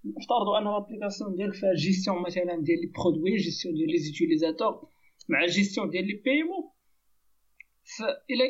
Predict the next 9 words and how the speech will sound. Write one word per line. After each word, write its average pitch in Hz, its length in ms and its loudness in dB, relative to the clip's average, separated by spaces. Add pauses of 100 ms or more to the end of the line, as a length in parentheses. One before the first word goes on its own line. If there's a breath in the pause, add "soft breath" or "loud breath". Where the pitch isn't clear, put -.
إلا 269 140 0
كنت 269 180 0
خدام 226 380 -4 (300)
لايرد، 220 480 -4 (760)
لايرد، 202 500 -8
آه، 170 760 -4
اركيتكتشر، 277 540 0 (480)
غادي 254 140 4
دير 240 300 4